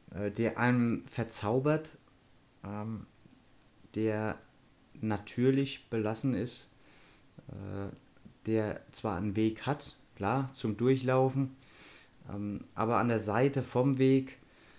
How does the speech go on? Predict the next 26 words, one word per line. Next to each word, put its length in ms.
äh, 60
rauscht, 680
ähm, 420
rauscht 440
einem 240
das 180
Wasser 300
entgegen. 680
Äh, 400
ein 80
Sturzbach, 600
der 340
entsteht 960
aus 440
dem 180
Hintersee 760
und, 340
ähm, 440
bei 120
dem 240
wir, 240
wir 160
waren 180
bei 120
Sonnenschein 640
da, 380